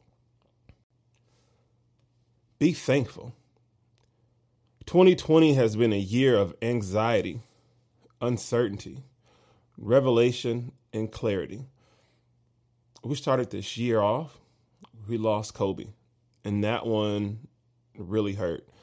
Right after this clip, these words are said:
The way he went out and with his daughter and his other friends, and they had their children with them.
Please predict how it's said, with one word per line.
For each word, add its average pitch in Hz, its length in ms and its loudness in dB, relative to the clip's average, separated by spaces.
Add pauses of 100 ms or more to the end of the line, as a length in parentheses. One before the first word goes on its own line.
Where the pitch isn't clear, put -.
(1700)
The 107 140 0
way 127 280 4
he 127 200 2
went 117 320 0
out 107 380 -2 (440)
and 101 800 -4 (1900)
with 110 200 -4
his 101 200 -4
daughter 95 440 0
and 92 440 -6 (2250)
his 110 160 -6
other 107 200 2
friends, 104 600 -2
and 101 440 -6 (300)
they 110 180 -4
had 95 400 -2 (340)
their 101 220 -6
children 95 440 -8
with 92 200 -12
them. 120 240 -14